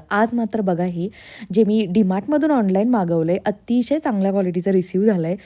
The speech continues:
खूपच भारी आहे. आणि याला का बटर फ्रूटसुद्धा बोललं जातं, हे मला आत्ता कळालं, कारण हे अगदी बटरसारखंच आहे, अगदी सॉफ्ट सॉफ्ट, आणि छानपैकी हे पिकलेलं आहे, म्हणजेच तयार झालेलं आहे. अगदी साल व्यवस्थित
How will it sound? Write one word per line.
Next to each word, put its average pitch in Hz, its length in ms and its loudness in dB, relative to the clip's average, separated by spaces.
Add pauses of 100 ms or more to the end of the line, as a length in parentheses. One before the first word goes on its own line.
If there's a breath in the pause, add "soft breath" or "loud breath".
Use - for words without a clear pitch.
(240 loud breath)
खूपच 254 460 -2
भारी 185 440 2
आहे. 220 120 4
आणि 208 240 0
याला 214 180 0
का 254 300 -2
बटर 302 400 4
फ्रूटसुद्धा 262 600 0
बोललं 185 320 4
जातं, 185 260 -2
हे 190 140 -2
मला 190 180 -2
आत्ता 180 280 -4
कळालं, 196 480 -2 (380 loud breath)
कारण 247 220 2
हे 254 140 0
अगदी 208 420 2
बटरसारखंच 240 920 2
आहे, 262 120 6
अगदी 175 320 0
सॉफ्ट 180 380 -2
सॉफ्ट, 185 420 -4 (340 loud breath)
आणि 190 380 0 (160)
छानपैकी 226 500 -4
हे 233 80 2
पिकलेलं 202 460 0
आहे, 185 180 0
म्हणजेच 185 380 0
तयार 185 280 0
झालेलं 190 360 0
आहे. 175 260 -4 (280 loud breath)
अगदी 190 320 0
साल 214 360 -2
व्यवस्थित 190 320 0